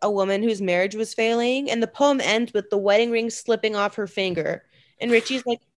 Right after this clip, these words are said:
"Come on, like, this is so on the nose." And I'd never even heard that expression before. But I read so many poems where it's like,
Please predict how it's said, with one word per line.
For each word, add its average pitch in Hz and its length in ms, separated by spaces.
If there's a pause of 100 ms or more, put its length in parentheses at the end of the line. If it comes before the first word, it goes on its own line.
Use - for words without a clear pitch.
(220)
"Come 240 120
on, 147 300
like, 220 180
this 240 160
is 254 140
so 240 340
on 220 220
the 208 80
nose." 202 260
And 226 80
I'd 220 100
never 233 220
even 262 180
heard 240 180
that 208 100
expression 202 440
before. 240 460 (320)
But 269 80
I 269 60
read 302 240
so 285 180
many 294 160
poems 302 500
where 226 280
it's 226 160
like, 240 320